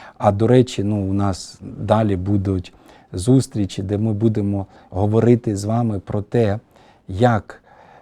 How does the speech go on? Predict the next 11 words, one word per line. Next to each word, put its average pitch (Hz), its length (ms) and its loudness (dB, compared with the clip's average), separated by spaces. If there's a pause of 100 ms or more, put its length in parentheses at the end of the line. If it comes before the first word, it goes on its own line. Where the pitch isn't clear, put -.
(140)
е, 101 160 2
використовувати 110 1300 -2
дорогоцінні 117 1120 0
обітниці, 107 2000 -4
які 101 360 -2
Бог, 104 440 0 (540)
е, 104 160 -2
записав 113 580 -2
в 110 60 -12
своєму 107 480 -2
слові. 113 600 -4